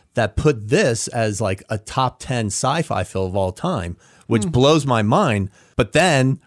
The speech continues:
Speaker 1: when I started looking into some of these things these people talk about, like,
Speaker 2: Mm-hmm.
Speaker 1: you know, was Arnold actually dreaming throughout the whole movie? I was like, "Oh my God,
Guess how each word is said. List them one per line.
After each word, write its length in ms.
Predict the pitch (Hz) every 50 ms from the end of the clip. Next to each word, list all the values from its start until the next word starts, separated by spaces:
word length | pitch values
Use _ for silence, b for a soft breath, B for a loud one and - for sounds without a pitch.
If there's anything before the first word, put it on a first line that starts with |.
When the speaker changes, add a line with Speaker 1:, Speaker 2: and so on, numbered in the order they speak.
| _ -
Speaker 1:
when 160 | - 113 113
I 100 | 110 110
started 300 | - - 135 127 120 117
looking 340 | 113 120 127 127 - 123 117
into 420 | 120 139 165 160 165 - 139 117 101
some 280 | - - 123 110 107
of 100 | 104 104
these 380 | 101 104 101 101 95 87 - -
things 340 | - 131 135 139 127 113 101
these 180 | 107 98 -
people 300 | - 120 107 104 - 92
talk 320 | - - 139 156 170 - -
about, 400 | 98 85 90 87 87 87 85 85
like, 160 | 95 107 107
Speaker 2:
Mm-hmm. 100 | 107 113 120 - b b b b b b b
Speaker 1:
you 100 | - 101
know, 140 | 92 85 87
was 320 | 87 90 104 107 104 101
Arnold 560 | 117 - 110 101 104 104 104 101 101 98 92 104 -
actually 760 | 98 92 90 107 - - - 104 98 101 98 98 95 95 90 - - -
dreaming 580 | 95 101 98 101 110 113 117 120 120 123 123
throughout 320 | 127 - 107 101 92 87 -
the 80 | 90
whole 220 | 85 - 110 107 101
movie? 520 | 101 101 101 104 107 113 131 135 135 127 b b
I 80 | -
was 120 | 101 90 87
like, 100 | 82 82
"Oh 120 | - 160
my 160 | 190 143 78 80
God, 400 | - - 101 127 147 104 87